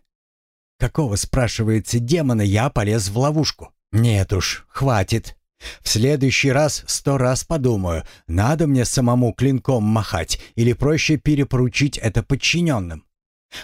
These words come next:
Монстр снова замахнулся. Его когти зависли надо мной, и, не желая сдаваться, я приготовился отбить очередной натиск. И в этот момент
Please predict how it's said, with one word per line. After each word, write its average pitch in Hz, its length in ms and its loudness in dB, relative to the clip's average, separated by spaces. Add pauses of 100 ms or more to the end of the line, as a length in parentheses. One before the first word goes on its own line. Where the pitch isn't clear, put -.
Монстр 135 560 0
снова 104 440 -2
замахнулся. 92 760 -2 (320)
Его 101 300 2
когти - 340 -2
зависли 104 540 0
надо 104 300 0
мной, 151 300 0 (200)
и, 160 140 0
не 156 120 2
желая 139 420 2
сдаваться, 139 640 -2 (120)
я 147 280 0
приготовился 143 720 0
отбить 120 680 -2
очередной 95 580 0
натиск. - 560 -4 (420)
И 143 200 2
в 123 80 2
этот 139 340 -2
момент 165 640 0